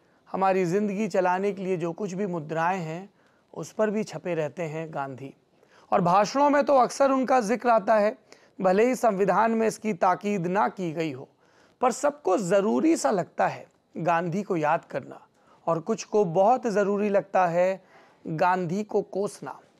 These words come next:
गांधी के बारे में या हमारे दूसरे इतिहास पुरुषों के बारे में भारत में नए सिरे से बहस जारी है। बहस अच्छी चीज़ है, बशर्ते वो तथ्यों पर आधारित हो और उसके पीछे अपना कोई अलग सा एजेंडा ना हो।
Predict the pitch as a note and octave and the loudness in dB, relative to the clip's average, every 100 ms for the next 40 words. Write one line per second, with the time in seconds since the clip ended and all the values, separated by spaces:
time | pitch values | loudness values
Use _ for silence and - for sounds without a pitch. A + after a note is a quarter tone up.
0 | _ _ _ _ - A3+ A#3+ B3+ C#4 D#4 | _ _ _ _ 0 2 4 4 4 4
1 | C#4 G3 F#3 F#3+ G3 F#3 F#3 G#3 F#3 G3+ | 2 4 4 2 0 0 2 2 2 2
2 | G3+ G#3+ F3 C4+ - A#3+ A3+ G3 E3+ D#3 | 2 2 0 -2 0 0 2 0 -2 0
3 | F#3 G3 - F3+ E3+ - G3+ F3+ D#3 D3 | 0 0 -2 -4 -2 -2 -2 -2 0 0
4 | E3 D#3 D#3+ G#3 - - - - F3 D#3 | -2 -4 -6 -8 -16 -20 -18 -8 -2 2
5 | G#3+ D#4 C#4+ A3+ A#3+ G3+ A#3 B3 - E3 | 4 2 0 -2 0 2 0 0 -2 0
6 | E3+ E3+ G#3 E3+ D#3 F3 F#3 D3 C#3 E3 | -2 0 -2 0 -2 -2 -4 -4 -4 -6
7 | B2 - _ - _ - F3 A3 C#4+ C#4+ | -10 -14 _ -20 _ -2 0 4 2 0
8 | A#3 - - C4+ G#3+ B3+ B3 G#3+ - _ | -4 -4 -4 -4 -2 -2 0 -2 -4 _
9 | _ - F3 A#3+ C4+ B3+ - C#4+ A#3+ C4+ | _ -4 0 0 2 0 0 -2 0 -2
10 | - G#3 - B3+ B3 G#3+ A#3 A#3+ - E3+ | 0 -2 -2 -4 -2 0 -2 -2 -6 -4
11 | D#3 B2+ F3 A#3 - G3 G#3+ A#3+ - _ | -4 0 0 0 -2 -2 -2 -6 -18 _
12 | _ - F#3 G3+ G#3+ - G3+ F#3 G3+ G3+ | _ -2 0 0 -4 -6 -6 -6 -6 -8
13 | - G#3+ - - C4+ E4+ D#4 C#4+ G#3+ G#3+ | -2 -2 -2 -4 -2 -2 0 0 0 0
14 | A3 G#3 F3 D#3+ - G#3 F#3+ D3+ D3+ D3+ | 2 2 0 -2 0 2 2 0 -6 -4
15 | D3+ C#3 A#2+ | -6 -6 -8